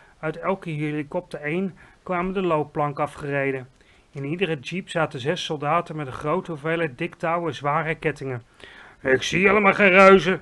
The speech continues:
zei het hoofd van het leger. "De reuzen is allemaal die, die kant op,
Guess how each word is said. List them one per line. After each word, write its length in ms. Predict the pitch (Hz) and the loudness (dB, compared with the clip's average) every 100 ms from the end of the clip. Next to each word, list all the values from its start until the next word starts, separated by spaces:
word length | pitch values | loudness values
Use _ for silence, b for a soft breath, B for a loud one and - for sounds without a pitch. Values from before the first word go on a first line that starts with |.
| - | -8
zei 220 | - 160 | -10 -6
het 80 | 139 | -4
hoofd 240 | 143 151 | -4 -4
van 80 | 156 | -6
het 140 | 151 147 | -6 -2
leger. 420 | 156 147 151 127 _ B B B B | 0 0 -2 -8 _ B B B B
"De 100 | 151 | 2
reuzen 400 | 175 208 196 185 | 6 4 4 -2
is 220 | 156 - | -6 -2
allemaal 560 | 220 233 220 208 202 143 | 2 4 4 2 2 -2
die, 360 | 226 214 - - | -6 -6 -8 -8
die 140 | 208 | -4
kant 320 | 233 233 208 | 0 0 0
op, 180 | 185 | -4